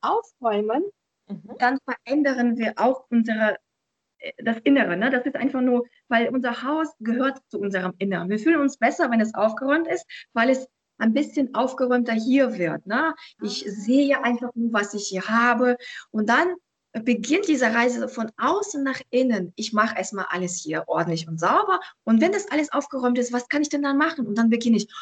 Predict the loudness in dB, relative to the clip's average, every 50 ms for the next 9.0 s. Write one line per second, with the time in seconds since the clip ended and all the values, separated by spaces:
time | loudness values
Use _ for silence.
0 | -12 -8 -6 -6 -6 -4 -2 -4 -2 0 0 -2 0 0 0 -2 -2 0 0 2
1 | 4 4 2 0 -4 -10 _ _ _ _ _ _ _ _ _ _ _ -2 2 2
2 | 2 2 2 2 0 2 0 0 0 0 -2 -2 -2 -2 0 0 0 0 0 0
3 | 0 -2 -4 -6 -4 -2 0 0 2 0 0 -2 -8 -14 -18 _ _ _ _ _
4 | _ _ _ _ _ _ _ _ -12 -12 -10 -10 -10 -10 -10 -10 -12 -14 -14 -10
5 | -4 -2 -2 0 2 2 2 4 4 2 0 -2 -8 -8 -6 -4 -2 -2 -2 -2
6 | -4 -4 -6 -6 -6 -8 -10 -10 -10 -6 -2 0 0 2 2 2 4 4 4 2
7 | 2 2 0 0 -2 0 0 0 0 0 -2 -4 -2 -2 -2 -2 0 0 0 0
8 | -2 -4 -4 -4 -2 0 2 2 2 2 2 0 -2 -2 -2 0 0 0 0 0